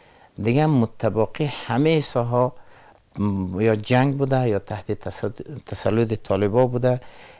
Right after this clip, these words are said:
اینا فقط مواد انتخابات با هلیکوپتر از طریق هوا بردن، در ولسوالی پایین کردن. در اونجا شاید یه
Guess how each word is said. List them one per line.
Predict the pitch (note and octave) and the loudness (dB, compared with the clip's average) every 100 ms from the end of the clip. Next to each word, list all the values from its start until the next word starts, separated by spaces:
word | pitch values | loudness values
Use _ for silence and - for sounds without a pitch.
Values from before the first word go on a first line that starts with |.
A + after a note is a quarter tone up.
| - | -2
اینا | A#2 C3 | 2 2
فقط | - A#2 - C3 G#2+ | 0 -6 -2 -2 0
مواد | G#2 G#2 A2+ B2+ A#2+ | 0 2 4 4 4
انتخابات | G#2+ G2+ - A2 G#2+ B2 - | 0 -2 -4 -2 2 0 0
با | G2 G2+ G2 F2 | -2 0 0 -2
هلیکوپتر | B2+ G#2 G2+ - - - B2 G2 | -4 -4 -4 -6 -8 0 2 2
از | F#2+ - | -2 -2
طریق | G#2 A2+ - | 0 0 0
هوا | G2 G2 A#2 A2 | -2 2 4 2
بردن، | G#2 G#2 A#2 G#2+ | 0 -2 0 0
در | F#2+ | 0
ولسوالی | G2 G2 - G#2 A2+ | -2 -4 -4 -2 0
پایین | A#2+ - B2+ D3 | -2 -2 -2 -2
کردن. | - G2+ A2+ D#3 - - - - - - - G2 | -2 -2 -2 -4 -6 -20 -20 -20 -20 -20 -8 0
در | A2+ | 2
اونجا | C3+ C3 B2+ - - - - | 2 4 2 0 -10 -18 -8
شاید | - A#2 A#2+ - - - - - - | 0 2 2 0 -20 -20 -20 -18 -8
یه | G2 G#2+ | -2 -2